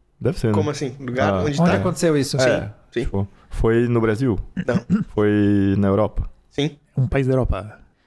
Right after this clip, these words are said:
Speaker 3: É, ele tá
Speaker 1: É conhecido pelos moinhos de vento.
Speaker 2: <laughs>
Speaker 1: É na Itália?
Speaker 2: Não.
Speaker 1: França?
Speaker 2: Não.
Speaker 1: Alemanha?
Speaker 2: Não.
Speaker 3: Inglaterra?
Speaker 2: Não.
Speaker 3: Reino Unido, não. Porra!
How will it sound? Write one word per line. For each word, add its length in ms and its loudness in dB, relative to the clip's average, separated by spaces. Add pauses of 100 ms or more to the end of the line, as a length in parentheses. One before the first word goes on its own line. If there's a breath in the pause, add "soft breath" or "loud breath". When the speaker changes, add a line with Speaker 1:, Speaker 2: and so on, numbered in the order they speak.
(100)
Speaker 3:
É, 160 0
ele 120 -4
tá 100 -4
Speaker 1:
É 20 -4
conhecido 520 -2
pelos 340 0
moinhos 460 4
de 80 -4
vento. 320 0
Speaker 2:
<laughs> 960 0 (720 loud breath)
Speaker 1:
É 120 0
na 100 2
Itália? 480 0 (220)
Speaker 2:
Não. 200 -2 (360)
Speaker 1:
França? 440 -4 (200)
Speaker 2:
Não. 180 0 (100)
Speaker 1:
Alemanha? 500 0
Speaker 2:
Não. 220 -4 (460)
Speaker 3:
Inglaterra? 540 2 (120)
Speaker 2:
Não. 180 -2 (220)
Speaker 3:
Reino 200 -6
Unido, 320 2
não. 400 4
Porra! 480 0